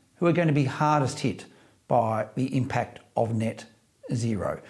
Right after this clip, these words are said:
Uh, we know the I P A has polled Australians, others have polled Australians. While,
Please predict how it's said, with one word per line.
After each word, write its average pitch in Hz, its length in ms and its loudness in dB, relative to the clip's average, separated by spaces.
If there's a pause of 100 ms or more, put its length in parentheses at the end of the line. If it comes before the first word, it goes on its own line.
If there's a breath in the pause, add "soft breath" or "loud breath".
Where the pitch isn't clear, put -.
(200 loud breath)
Uh, - 240 0
we 214 200 4
know 175 280 6
the 135 140 4
I 165 140 4
P 170 160 2
A 160 80 4
has 151 240 2
polled 156 320 2
Australians, 139 500 2
others 147 320 2
have 127 120 -8
polled 117 260 0
Australians. 101 500 -6
While, 151 380 4